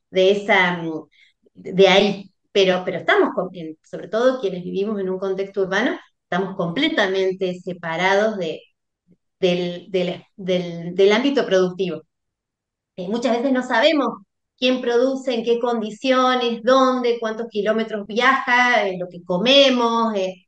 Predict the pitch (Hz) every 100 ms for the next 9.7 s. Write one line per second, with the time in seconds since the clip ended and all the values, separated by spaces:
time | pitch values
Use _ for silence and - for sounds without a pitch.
0 | _ - - - 254 269 294 254 - -
1 | _ _ _ _ _ _ 233 208 190 175
2 | 165 165 196 226 190 185 - 175 - 180
3 | 220 220 240 214 208 220 240 247 269 285
4 | - 185 196 208 208 185 180 190 196 202
5 | 185 180 180 226 226 254 311 302 - 180
6 | 170 151 147 175 214 196 185 170 165 -
7 | 156 165 165 180 180 160 - _ _ -
8 | - 156 156 160 175 165 - 190 180 160
9 | 160 175 185 180 175 165 156